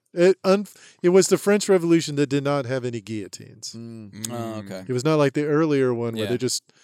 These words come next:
Speaker 1: s-, straight up slaughtered people.
Speaker 2: Yeah, the good one.
Speaker 1: <laughs> The,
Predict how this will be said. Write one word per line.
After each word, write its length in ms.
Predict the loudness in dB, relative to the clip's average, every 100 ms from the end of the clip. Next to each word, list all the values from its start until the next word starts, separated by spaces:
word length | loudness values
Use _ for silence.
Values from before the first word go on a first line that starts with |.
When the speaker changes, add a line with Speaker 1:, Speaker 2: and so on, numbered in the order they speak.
| _ _
Speaker 1:
s-, 120 | _ _ _ -8
straight 320 | -4 -2 -2
up 140 | -2
slaughtered 460 | -4 -2 -4 -6 -14
people. 180 | -16 -12
Speaker 2:
Yeah, 200 | -12 -14 -20 _
the 120 | -16
good 200 | -12 -12
one. 240 | -12 -20 _
Speaker 1:
<laughs> 40 | _ _ _
The, 160 | -12